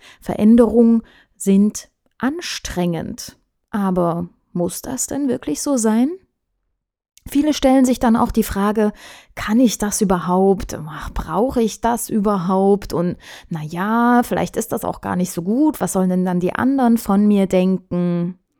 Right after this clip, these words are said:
Oft werden sich auch viel zu große Ziele gesetzt, ne? Man möchte natürlich gleich perfekt sein, man möchte gleich alles, man möchte nicht,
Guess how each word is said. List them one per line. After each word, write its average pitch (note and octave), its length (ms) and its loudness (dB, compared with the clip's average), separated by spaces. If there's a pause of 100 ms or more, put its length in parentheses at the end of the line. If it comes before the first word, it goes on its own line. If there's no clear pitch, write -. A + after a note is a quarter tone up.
(600)
Oft - 300 -4
werden C4+ 300 2
sich C4 180 0
auch B3 140 0
viel C#4+ 260 -4
zu - 140 -2
große A#3 440 -2
Ziele D#4 440 -2
gesetzt, - 580 -4
ne? F#3+ 180 -2
Man C#4 180 2
möchte C4 220 0
natürlich B3+ 420 0
gleich - 300 -8
perfekt - 600 -8
sein, D#3+ 280 -8
man F3 160 -6
möchte G#3 280 -6
gleich G#3+ 400 -4
alles, F#3 480 -4
man G#3 180 2
möchte D4+ 400 -2
nicht, A#3 340 2